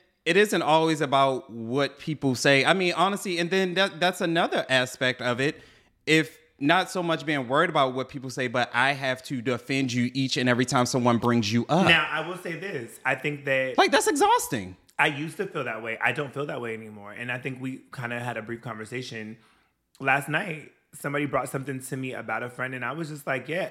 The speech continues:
Speaker 2: And I'll
Speaker 1: But imagine if that happened every single time you
Speaker 2: I would
Speaker 1: stepped
Speaker 2: do
Speaker 1: out.
Speaker 2: exactly what
Speaker 1: But
Speaker 2: I
Speaker 1: you would
Speaker 2: did.
Speaker 1: get tired of being asked about that.
Speaker 2: Potentially, potentially I might get
Speaker 1: Yeah,
Speaker 2: tired
Speaker 1: and I'm
Speaker 2: of
Speaker 1: not
Speaker 2: it.
Speaker 1: saying that you would cut said person off because, because of the circumstances itself.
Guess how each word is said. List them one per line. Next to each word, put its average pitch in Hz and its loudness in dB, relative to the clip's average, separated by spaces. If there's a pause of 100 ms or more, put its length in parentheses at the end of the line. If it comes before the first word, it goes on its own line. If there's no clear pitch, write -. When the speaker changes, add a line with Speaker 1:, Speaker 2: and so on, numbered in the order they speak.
(240)
Speaker 2:
And 170 0
I'll 202 6
Speaker 1:
But 220 6
imagine 202 0
if 185 -6
that 185 2
happened 165 0
every 151 -2
single 139 -8
time 123 0
you 127 6
Speaker 2:
I 151 8
would - 0
Speaker 1:
stepped 123 4
Speaker 2:
do - 4
Speaker 1:
out. 107 4
Speaker 2:
exactly 143 -4
what 139 -4
Speaker 1:
But 143 4
Speaker 2:
I - 2
Speaker 1:
you 170 4
would 156 6
Speaker 2:
did. 151 4
Speaker 1:
get - -10
tired 147 4
of 147 -2
being 139 0
asked 147 -4
about 190 2
that. 196 0
Speaker 2:
Potentially, 220 -8 (120)
potentially 214 -4
I 190 0
might 165 -2
get 147 -4
Speaker 1:
Yeah, 233 8
Speaker 2:
tired 208 8
Speaker 1:
and 226 6
I'm 254 4
Speaker 2:
of - 4
Speaker 1:
not 233 6
Speaker 2:
it. - 0
Speaker 1:
saying 214 0
that 185 2
you 180 -4
would 165 0
cut 180 -2
said 156 2
person 151 0
off 151 4
because, 147 0 (260)
because 160 2
of 160 4
the 147 0
circumstances 131 -2
itself. 110 4